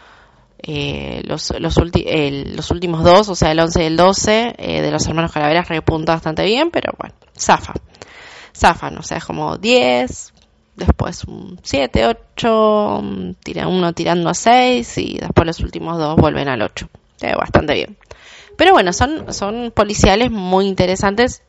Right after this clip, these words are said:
ya les digo, más allá de las escenas que se pueden saltar perfectamente y, y la novela no, eh, creo que inclu-, iba a decir no pierde calidad, pero creo que incluso gana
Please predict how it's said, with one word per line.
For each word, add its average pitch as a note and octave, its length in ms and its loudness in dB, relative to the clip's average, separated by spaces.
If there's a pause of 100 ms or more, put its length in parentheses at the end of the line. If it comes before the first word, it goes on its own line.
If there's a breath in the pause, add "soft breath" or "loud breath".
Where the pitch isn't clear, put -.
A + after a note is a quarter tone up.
ya F3+ 140 0
les D#3+ 120 2
digo, - 160 -2
más D#3+ 180 0
allá E3 120 2
de F3 60 6
las E3+ 160 2
escenas G3 280 2
que F3+ 60 -2
se D#3 80 -2
pueden D#3 160 -8
saltar D#3+ 300 -2
perfectamente F3 800 -2
y, - 500 -8
y - 140 -6
la D3 120 4
novela E3 300 4
no, E3 320 -2 (800 soft breath)
eh, C#3+ 400 -4 (720)
creo G#3+ 220 0
que G3+ 80 -8 (100)
inclu-, - 540 -18
iba G#3+ 160 -2
a A3 40 -2
decir - 140 4
no G#3+ 140 0
pierde G#3 240 2
calidad, F3 320 2
pero D#3 160 -4
creo G#3+ 180 -6
que A3+ 140 -14
incluso E3+ 400 -4
gana - 320 -4